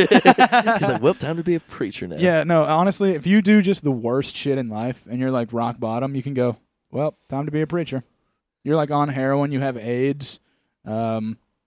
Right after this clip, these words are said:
Speaker 2: you're fucking, you just raped somebody, you're, you're on your way to prison, and you're like, "Well, time to be a preacher now." And then you'll be, you'll be accepted.
Speaker 1: Dude, I, I, I don't, I don't know where I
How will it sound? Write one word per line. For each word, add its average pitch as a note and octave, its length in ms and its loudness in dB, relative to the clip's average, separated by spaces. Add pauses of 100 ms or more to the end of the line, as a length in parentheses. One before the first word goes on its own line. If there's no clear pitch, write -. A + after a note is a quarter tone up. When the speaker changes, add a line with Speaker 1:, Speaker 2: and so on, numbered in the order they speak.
(160)
Speaker 2:
you're A2 140 -6
fucking, B2 400 -4
you B2+ 80 -4
just B2 220 -8
raped A#2 400 -6
somebody, C#3 500 -2
you're, B2 220 -2
you're A#2 280 -6
on C3 240 -2
your B2+ 120 -2
way B2+ 120 0
to B2 80 -4
prison, B2+ 380 -2
and C3 80 -6
you're C3 100 -2
like, B2+ 200 -4
"Well, C#3+ 180 -4 (640)
time C#3+ 160 -6
to C#3 80 -6
be D3+ 100 -4
a D3 60 -2
preacher C3 320 -2
now." A2 200 -8 (640)
And D3 100 -4
then D3 80 -4
you'll C#3 120 2
be, C3+ 200 0
you'll C3+ 140 0
be C3+ 120 0
accepted. A2 460 -6 (680)
Speaker 1:
Dude, A2 360 -8 (360)
I, A2+ 120 -6 (120)
I, - 240 -16
I A2 160 -18
don't, G#2 320 -8
I G2+ 60 -10
don't G#2 120 -8
know G#2 80 -6
where G2+ 240 -4
I - 20 -14